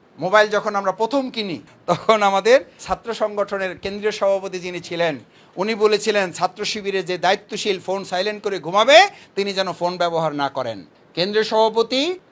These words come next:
দায়িত্বশীল সমাবেশে ডিরেকশন দিয়েছেন, নোট করে নিয়েছি আমরা। কেন্দ্রীয় সভাপতির বারোটা পয়েন্টের মধ্যে একটা পয়েন্ট, ফোন যদি ব্যবহার করেন,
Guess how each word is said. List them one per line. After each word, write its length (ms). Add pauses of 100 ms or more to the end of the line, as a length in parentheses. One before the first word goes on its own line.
দায়িত্বশীল 520
সমাবেশে 580
ডিরেকশন 600
দিয়েছেন, 480 (360)
নোট 280
করে 160
নিয়েছি 280
আমরা। 300 (360)
কেন্দ্রীয় 260
সভাপতির 560
বারোটা 400
পয়েন্টের 340
মধ্যে 180
একটা 220
পয়েন্ট, 360
ফোন 240
যদি 200
ব্যবহার 320
করেন, 320